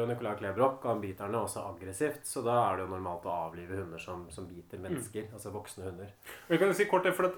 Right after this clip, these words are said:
Speaker 2: eh, det som skjer er jo at, eh, Morten Nicolai Klevebrok, han, ehm, han, eh,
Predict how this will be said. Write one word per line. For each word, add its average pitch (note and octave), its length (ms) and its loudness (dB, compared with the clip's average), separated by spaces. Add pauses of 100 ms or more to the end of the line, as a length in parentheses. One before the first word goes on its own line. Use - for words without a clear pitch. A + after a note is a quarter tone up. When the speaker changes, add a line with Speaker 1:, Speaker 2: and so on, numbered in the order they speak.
Speaker 2:
eh, F3 100 8
det E3 240 6
som E3+ 120 0
skjer F#3 280 6
er C#3+ 60 8
jo C#3 100 6
at, C#3 240 0
eh, D3+ 120 4
Morten C3+ 500 0
Nicolai B2+ 260 2
Klevebrok, C3 480 2
han, D3 540 2
ehm, B2+ 640 2 (760)
han, C3+ 420 6
eh, B2 400 4